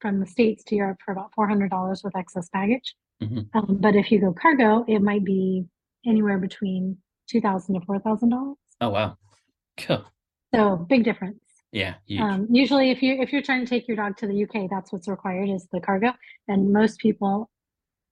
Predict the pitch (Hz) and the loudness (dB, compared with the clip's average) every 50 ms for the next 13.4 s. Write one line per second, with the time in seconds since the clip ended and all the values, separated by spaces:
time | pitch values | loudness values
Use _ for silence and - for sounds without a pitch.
0 | _ - 247 233 220 226 208 202 196 196 196 202 202 - 202 190 185 185 180 175 | _ -4 2 4 4 6 6 4 4 4 2 0 0 -2 -2 -2 -2 -4 -6 -8
1 | - _ _ _ _ - 214 202 196 185 170 190 180 - - 202 190 175 - - | -14 _ _ _ _ -2 0 0 0 0 -2 -4 -4 -2 -2 0 0 0 0 0
2 | 208 196 190 175 - 196 180 - 185 180 170 185 180 180 180 185 180 175 - - | 0 0 0 0 -2 -2 -2 -2 -2 -2 0 0 0 0 0 0 -2 -2 -6 -10
3 | - - - _ - 202 247 233 214 208 208 202 190 - 214 190 214 214 214 202 | -20 -20 -2 _ 4 6 6 6 6 4 4 2 2 2 2 4 4 4 2 2
4 | 208 196 190 185 175 185 190 190 180 - 196 180 175 - - 196 190 190 185 175 | 0 0 0 -2 -2 -4 -4 -4 -4 -4 -6 -8 -6 -4 -2 -2 0 0 -2 -2
5 | 165 165 170 - _ _ _ _ _ _ _ _ _ _ 202 185 180 180 175 170 | -4 -8 -10 -16 _ _ _ _ _ _ _ _ _ _ -2 0 2 2 0 0
6 | 175 165 - 185 170 165 - - _ _ _ _ _ _ _ _ _ _ _ _ | -2 -4 -4 -4 -4 -6 -10 -16 _ _ _ _ _ _ _ _ _ _ _ _
7 | _ _ _ _ _ _ - 95 82 - - _ _ - 233 240 233 233 233 - | _ _ _ _ _ _ -4 -4 -4 -4 -8 _ _ 2 4 4 4 4 2 2
8 | 254 233 226 220 220 226 240 247 - - 233 208 - 214 196 - 202 185 214 208 | 4 6 6 6 6 6 4 2 2 0 -2 0 0 -2 -6 -6 -6 -4 -2 -2
9 | 196 196 - - 202 180 - 240 226 233 240 247 - - - 226 214 214 208 202 | -2 -2 -4 -6 -8 -2 0 2 4 6 4 4 4 2 2 4 4 6 6 4
10 | 208 214 214 202 208 202 202 196 190 202 220 - 220 208 196 190 190 185 202 - | 4 4 4 2 2 2 0 0 -2 -4 -4 -4 -4 -4 -2 -2 -4 -6 -6 -8
11 | _ 208 196 185 175 175 175 175 175 - _ - - - 277 247 - 247 240 247 | _ -8 -6 -4 -4 -4 -4 -4 -6 -6 _ -8 0 2 2 4 4 2 2 2
12 | 214 214 262 302 285 254 240 240 247 - - 269 269 277 277 262 254 247 254 208 | 2 4 4 4 4 4 2 2 0 0 2 2 4 4 4 2 0 -2 -4 -4
13 | 185 170 208 285 294 370 - - | -4 0 0 2 2 2 0 0